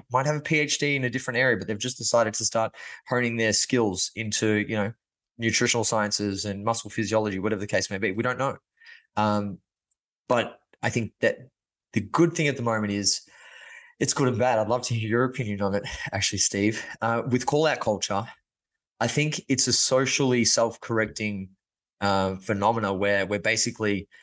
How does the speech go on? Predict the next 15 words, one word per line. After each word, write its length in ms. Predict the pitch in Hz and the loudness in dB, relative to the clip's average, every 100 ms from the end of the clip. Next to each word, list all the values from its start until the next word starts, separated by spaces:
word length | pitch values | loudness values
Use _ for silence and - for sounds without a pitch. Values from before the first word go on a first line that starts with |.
| - _ - | -20 _ -2
anyone 220 | 120 113 | 0 2
who 100 | 110 | -2
puts 220 | - - | 0 0
out 180 | 104 98 - _ _ - | 2 0 -6 _ _ 0
dog 200 | 107 104 | 2 2
shit 200 | - 104 | 0 0
information 720 | 92 98 101 104 101 92 90 | -2 -2 0 0 0 -2 -4
is 200 | 101 98 | -4 -4
getting 460 | - 104 95 92 90 _ _ _ | 0 0 0 -2 -8 _ _ _
penalized 560 | - 123 113 98 90 - - | -2 2 4 2 2 -2 0
big 160 | 104 | -2
time 200 | 101 90 | -2 0
socially 460 | - 117 117 - 104 | 2 2 2 0 -2
for 280 | - 69 | -2 -4
it, 40 | - | -4